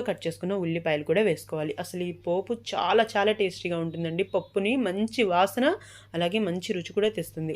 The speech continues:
ఇలా పప్పుచారు చేశారంటే ఇంట్లో అందరూ ఫిదా అవ్వాల్సిందే, అంత బాగుంటుందండి. ఎవరైనా సరే ఒక రెండు ముద్దలు ఎక్స్ట్రానే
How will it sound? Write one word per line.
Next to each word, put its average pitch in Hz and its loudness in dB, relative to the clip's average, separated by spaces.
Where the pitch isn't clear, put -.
ఇలా 233 0
పప్పుచారు 180 -2
చేశారంటే 170 2
ఇంట్లో 202 2
అందరూ 185 4
ఫిదా 190 8
అవ్వాల్సిందే, 160 0
అంత 202 -2
బాగుంటుందండి. 165 -2
ఎవరైనా 196 4
సరే 185 4
ఒక 180 -2
రెండు 175 0
ముద్దలు 175 2
ఎక్స్ట్రానే 196 0